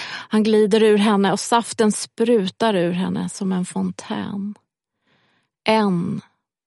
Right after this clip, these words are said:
två, tre duschar kommer ur henne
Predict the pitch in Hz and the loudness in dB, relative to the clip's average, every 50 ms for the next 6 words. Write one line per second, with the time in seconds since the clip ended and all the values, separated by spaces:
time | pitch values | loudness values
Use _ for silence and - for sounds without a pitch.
0 | - - - - - 214 214 208 175 180 175 170 175 - _ _ _ _ _ _ | -14 -14 -14 -8 -4 -2 -2 0 -2 -2 -4 -6 -8 -10 _ _ _ _ _ _
1 | _ _ _ _ - - 202 - - 240 233 214 202 - - - - _ _ _ | _ _ _ _ -8 -8 -8 -4 -2 -2 -2 -2 -4 -6 -8 -10 -16 _ _ _
2 | _ _ _ _ 220 226 180 - - - - 240 208 - 90 - - - - - | _ _ _ _ -4 -4 -4 -4 -4 -4 -4 -4 -4 -4 -4 -6 -8 -14 -16 -16
3 | - - - - - _ _ _ _ _ _ - - - 226 226 214 214 214 202 | -16 -16 -18 -20 -20 _ _ _ _ _ _ -10 -8 -4 -2 -2 0 0 0 2
4 | 180 165 175 196 190 202 190 185 185 185 | 2 2 0 2 0 0 0 2 0 0